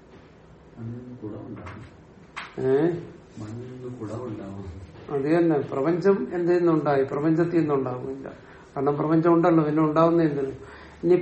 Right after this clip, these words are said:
Speaker 2: പ്രപഞ്ചത്തിൽ നിന്ന് ഭിന്നമായ ഒന്നിൽ നിന്നും, ബ്രഹ്മത്തിൽ നിന്നാണ് ഉണ്ടാവുകയാണെങ്കിൽ പ്രപഞ്ചം വേറെ, ബ്രഹ്മം വേറെ, ഭിന്നമായ ഒന്നിൽ നിന്ന് തന്നെ ഉണ്ടാവും. അപ്പൊ ഭിന്നമായ ഒന്നിൽ നിന്ന്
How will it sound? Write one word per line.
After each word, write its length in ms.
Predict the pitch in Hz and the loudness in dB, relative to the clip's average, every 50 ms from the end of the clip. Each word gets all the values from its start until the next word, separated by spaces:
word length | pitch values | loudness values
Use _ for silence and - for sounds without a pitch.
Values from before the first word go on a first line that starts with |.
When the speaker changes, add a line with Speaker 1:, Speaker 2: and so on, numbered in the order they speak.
| 170 | 4
Speaker 2:
പ്രപഞ്ചത്തിൽ 600 | 165 160 160 165 175 180 175 196 185 - 196 196 196 196 | 2 4 4 4 4 6 6 4 4 6 6 8 8 8
നിന്ന് 240 | 190 190 190 196 202 202 - - - 156 | 8 8 8 8 6 6 2 -4 2 4
ഭിന്നമായ 540 | 175 175 185 196 196 202 202 202 202 196 196 185 180 | 4 4 6 6 8 10 10 12 12 12 10 10 8
ഒന്നിൽ 200 | 170 170 170 160 | 6 6 4 4
നിന്നും, 200 | 151 151 151 143 139 143 | 2 0 -2 -4 -4 -2
ബ്രഹ്മത്തിൽ 440 | 147 160 160 175 190 185 - 196 190 185 | -2 0 2 2 2 4 6 6 6 6
നിന്നാണ് 300 | 180 180 175 170 170 165 156 147 | 6 4 4 6 6 4 4 4
ഉണ്ടാവുകയാണെങ്കിൽ 680 | 139 143 147 147 143 139 127 123 120 120 117 131 143 160 160 - - - - - - - - - - - - - - - - - - - - - - - - - | 2 0 2 2 0 0 -2 -4 -4 -6 -6 -6 -6 -6 -8 -10 -14 -20 -20 -20 -20 -20 -20 -20 -20 -20 -20 -20 -20 -20 -20 -20 -20 -20 -20 -20 -20 -16 -8 -4
പ്രപഞ്ചം 580 | 151 151 156 156 170 180 180 165 185 190 190 190 190 202 247 247 - - - - - - - - - - - - - - 175 | -2 0 2 2 4 4 4 6 6 6 6 4 2 0 -2 -6 -12 -16 -20 -20 -20 -20 -20 -20 -20 -20 -20 -18 -8 -2 0
വേറെ, 240 | 170 175 180 190 196 185 170 | 2 4 4 4 4 2 2
ബ്രഹ്മം 320 | 185 185 190 196 202 196 185 | 2 4 6 6 6 8 6
വേറെ, 220 | 175 165 160 160 160 160 - - - - - - - - - - - - - - - - - - - - - - - - - - - - - - - - - - - - - - - - - - - - - - - - - - - - - - - - - | 4 4 4 2 0 -2 -6 -12 -18 -20 -20 -20 -20 -20 -20 -20 -20 -20 -20 -20 -20 -20 -20 -20 -20 -20 -20 -20 -20 -20 -20 -20 -20 -20 -20 -20 -20 -20 -20 -20 -20 -20 -20 -20 -20 -20 -20 -20 -20 -20 -20 -20 -20 -20 -20 -20 -20 -20 -20 -20 -18 -10 -4
ഭിന്നമായ 480 | 143 147 156 165 190 196 202 214 214 214 208 202 | 0 4 6 8 8 10 10 12 12 12 12 12
ഒന്നിൽ 180 | 202 196 196 196 | 12 12 10 10
നിന്ന് 140 | 190 196 190 | 10 8 6
തന്നെ 160 | 180 175 170 160 | 6 6 2 2
ഉണ്ടാവും. 240 | 147 147 143 143 139 143 | 2 0 0 0 0 -2
അപ്പൊ 100 | 165 156 143 156 | -4 -4 -2 -2
ഭിന്നമായ 520 | 160 170 180 190 202 208 208 214 214 220 220 214 | -2 0 4 4 6 8 10 10 10 10 10 8
ഒന്നിൽ 200 | 208 202 202 202 196 202 | 8 8 8 8 8 8
നിന്ന് 180 | 196 196 196 | 6 6 4